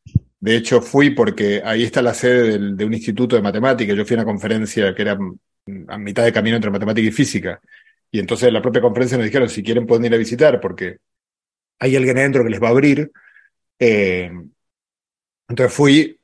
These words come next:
pequeña historia, perdón, que esta también es muy buena. O sea, voy a, voy al, voy y me olvidé, estoy hablando del año noventa y ocho,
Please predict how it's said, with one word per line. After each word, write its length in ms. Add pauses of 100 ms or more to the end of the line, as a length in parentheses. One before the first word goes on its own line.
(480)
pequeña 380
historia, 380
perdón, 260
que 80
esta 180
también 240
es 40
muy 140
buena. 320
O 20
sea, 160
voy 280
a, 120
voy 420
al, 460
voy 320 (140)
y 40
me 140
olvidé, 560 (200)
estoy 220
hablando 220
del 80
año 120
noventa 280
y 60
ocho, 360